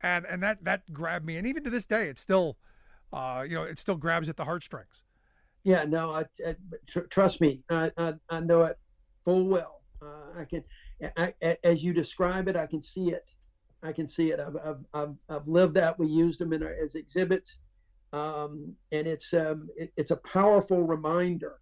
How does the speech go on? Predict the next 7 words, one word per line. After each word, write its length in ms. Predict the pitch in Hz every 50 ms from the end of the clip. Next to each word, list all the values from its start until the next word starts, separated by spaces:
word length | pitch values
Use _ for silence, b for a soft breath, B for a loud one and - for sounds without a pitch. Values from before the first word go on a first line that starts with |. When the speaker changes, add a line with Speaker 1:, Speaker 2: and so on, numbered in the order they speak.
| _ _ _ _ _ _ _ _ _ _ _ _ _ _ _ _ _ _ -
Speaker 2:
of 440 | 160 165 165 165 160 160 156 156 143 135 _ _ _ _ _ _ _ _ _ _ _ -
how 600 | - - 156 170 185 185 185 185 180 180 180 - _ _ _ _ _ _ _ _ _ _ _ _ _ _ _ _ _ _ _ _ _ _ _ 233 208 175
domestic 640 | 160 190 170 170 180 185 190 185 - - 180 170 - _
terrorism 640 | - - 185 185 185 170 175 170 160 143 160 151 131
for 140 | - 151 147
political 480 | _ - 165 170 180 175 170 175 175
purposes 720 | 170 - - 170 165 175 165 - - 151 139 131 127 -